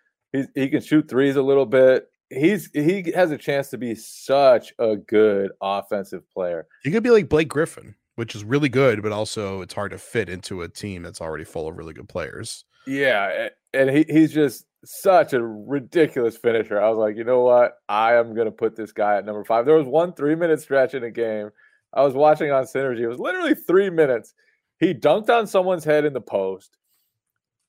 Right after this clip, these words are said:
Speaker 1: got, got a three sixty dunk in transition, did a between the legs dunk in transition,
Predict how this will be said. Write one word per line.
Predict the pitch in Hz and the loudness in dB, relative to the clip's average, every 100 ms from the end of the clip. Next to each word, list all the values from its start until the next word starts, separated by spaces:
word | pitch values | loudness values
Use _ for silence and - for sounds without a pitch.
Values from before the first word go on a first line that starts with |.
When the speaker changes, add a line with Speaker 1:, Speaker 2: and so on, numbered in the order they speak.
| - _ _ | -20 _ _
Speaker 1:
got, | - 165 - 156 | -4 -2 -4 -4
got | 156 180 208 | 2 4 6
a | 135 107 _ _ - | 4 0 _ _ -4
three | 156 220 | 0 0
sixty | 220 226 214 - 202 185 | 0 2 2 0 -8 -8
dunk | - 147 151 156 - | -2 0 0 -2 -6
in | 151 131 | -6 -6
transition, | 135 131 127 104 117 110 113 107 110 _ _ _ _ _ | -6 -4 -6 -6 -8 -6 -10 -12 -16 _ _ _ _ _
did | 147 202 | 4 6
a | 156 | 6
between | 165 - 160 233 269 | 2 0 0 2 4
the | 220 | 6
legs | 208 208 143 | 6 4 2
dunk | 180 170 151 | 0 0 0
in | 156 | -4
transition, | 156 156 147 131 143 139 139 | 0 -2 0 -2 -2 -2 -8